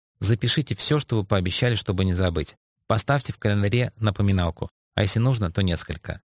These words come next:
Как я обещал, мое любимое начало письма: «Неважно, я его инициатор или я пишу ответ. Это значит, что я держу свое слово.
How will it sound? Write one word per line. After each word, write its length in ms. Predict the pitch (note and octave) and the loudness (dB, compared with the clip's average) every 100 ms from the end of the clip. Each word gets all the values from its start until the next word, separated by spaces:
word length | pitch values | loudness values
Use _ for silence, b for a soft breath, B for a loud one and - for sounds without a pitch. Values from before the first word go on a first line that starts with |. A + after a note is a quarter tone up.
| _ _ _ _ _ _ _ - | _ _ _ _ _ _ _ 0
Как 200 | C#3+ - | 2 2
я 80 | |
обещал, 400 | A2 G2+ - E3+ | 0 0 0 2
мое 160 | E3 A2+ | 2 2
любимое 320 | G#2+ G#2+ B2+ | 2 0 0
начало 360 | A2 G2 A2 G2 | 0 0 0 0
письма: 440 | G2+ - C3 D3+ - _ _ - | -2 0 0 0 -2 _ _ -2
«Неважно, 500 | B2 A2+ G#2+ F2 F#2 | 2 4 2 2 -4
я 220 | - A#2 | -2 0
его 160 | D3+ D3 | 2 2
инициатор 460 | C3+ - B2 A#2 - | 0 2 0 0 -4
или 160 | G#2 G2 | 0 0
я 100 | G2 | 0
пишу 260 | - - | 0 0
ответ. 380 | F#2 - D#2+ - _ _ - | 0 0 -2 -4 _ _ -4
Это 200 | A2+ A2+ | 0 0
значит, 360 | G2 C#3 - - | 2 0 0 -4
что 180 | - A#2 | -2 0
я 80 | G#2+ | 2
держу 260 | G2 G#2 | 2 0
свое 220 | B2 G2+ | 0 0
слово. 380 | F2+ F#2+ E2 C#2+ | 0 0 0 -2